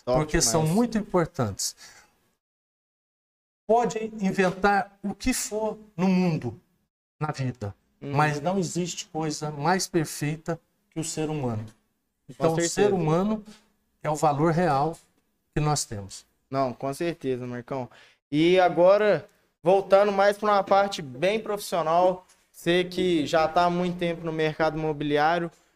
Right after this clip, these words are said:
Speaker 1: é, você é até delegado do Cresce, queria que você falasse um pouquinho pra gente sobre o que é ser delegado do Cresce, por que o Cresce existe e por,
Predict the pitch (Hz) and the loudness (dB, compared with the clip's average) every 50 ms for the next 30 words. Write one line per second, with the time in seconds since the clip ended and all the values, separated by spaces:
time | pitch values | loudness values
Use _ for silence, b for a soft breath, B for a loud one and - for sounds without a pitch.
0 | b _ _ 143 151 151 156 156 156 151 143 151 - 170 165 160 - 180 185 190 | b _ _ 2 4 4 6 6 6 4 4 2 2 2 2 2 2 2 2 2
1 | 190 170 147 123 113 117 123 127 160 165 165 160 143 156 165 175 175 175 160 160 | 2 2 0 0 -2 -4 0 2 4 4 4 4 4 4 4 4 2 0 -4 -6
2 | 156 - 165 156 151 160 170 180 175 - - 175 165 156 147 - - 170 160 180 | -2 0 2 4 4 4 4 2 0 -2 -6 -6 -6 -6 -6 -4 -4 -4 -2 -2
3 | 190 196 190 - - 208 202 190 202 B B B B B _ - 190 190 190 196 | -4 -4 -2 0 2 2 2 0 -2 B B B B B _ 4 6 8 8 8
4 | 202 214 208 226 220 202 220 208 208 214 208 208 220 208 202 180 170 185 190 190 | 6 4 2 -2 -2 -2 -2 -2 0 -2 -4 -2 0 0 0 0 0 -4 -6 -6
5 | 185 - 196 190 180 185 180 170 175 - 190 202 202 202 - 240 247 254 220 202 | -6 -4 -4 -4 -2 -4 -4 -4 -4 -4 -4 -4 -4 -6 -6 -4 -2 -2 0 0
6 | 214 220 220 214 - - 185 165 156 156 156 156 143 151 151 156 147 143 139 - | 0 -2 -2 -4 -4 -4 -4 -2 -2 -2 -2 -2 0 -2 -2 -2 -4 -6 -8 -6
7 | - 156 151 160 170 170 170 - - 160 - - 175 170 175 - 202 202 208 190 | -4 -2 -2 0 0 -2 -4 -6 -10 -12 -8 -6 -6 -6 -6 -4 -2 -2 -2 -4
8 | - - 175 160 160 170 170 160 - - 156 131 113 b b b b b b _ | -4 -6 -6 -4 -2 -4 -4 -6 -6 -8 -8 -8 -8 b b b b b b _
9 | 139 143 135 117 123 147 175 190 185 - 190 170 - - 196 | -2 -2 -2 -2 -2 -4 -2 -2 -4 -4 -8 -6 -2 -2 -2